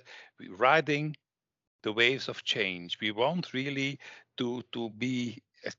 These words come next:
clear, let's say, inspiration for what is happening behind, around us, because we know we are now confronted with a new environment. They call it a new normal. Nobody knows what it is. But the thing is that we want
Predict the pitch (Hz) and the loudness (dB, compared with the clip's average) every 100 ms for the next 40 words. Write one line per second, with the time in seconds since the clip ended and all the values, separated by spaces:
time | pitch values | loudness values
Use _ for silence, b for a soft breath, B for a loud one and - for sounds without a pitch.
0 | _ - 165 165 156 139 - 127 131 - | _ 6 10 10 8 4 2 2 0 0
1 | 139 170 180 - 101 196 - b b - | 4 4 4 2 0 -4 -8 b b -20
2 | - 151 143 139 143 143 139 147 139 156 | -2 0 2 2 2 0 2 2 4 6
3 | 175 131 127 120 156 196 139 98 117 139 | 4 4 2 6 6 6 4 0 -2 -6
4 | 127 131 123 135 196 220 b b b 127 | -2 -2 0 0 0 -2 b b b 0
5 | 151 139 135 147 - 135 - 143 135 131 | 4 6 6 2 4 -2 0 -2 0 -2
6 | 120 117 - - 117 117 117 113 110 107 | 2 0 0 -6 -4 -2 0 0 4 2
7 | 135 135 - 123 - 127 123 117 117 104 | 2 -2 0 -2 0 0 2 4 4 4
8 | 117 170 220 b b - 107 113 107 104 | 2 -2 -2 b b -10 0 0 2 2
9 | 101 - 92 90 85 143 233 - b b | 2 0 -4 -2 0 2 -2 -4 b b
10 | b _ 120 123 - - 180 175 147 151 | b _ 0 0 -2 2 4 4 4 2
11 | - 120 131 151 | 2 4 4 4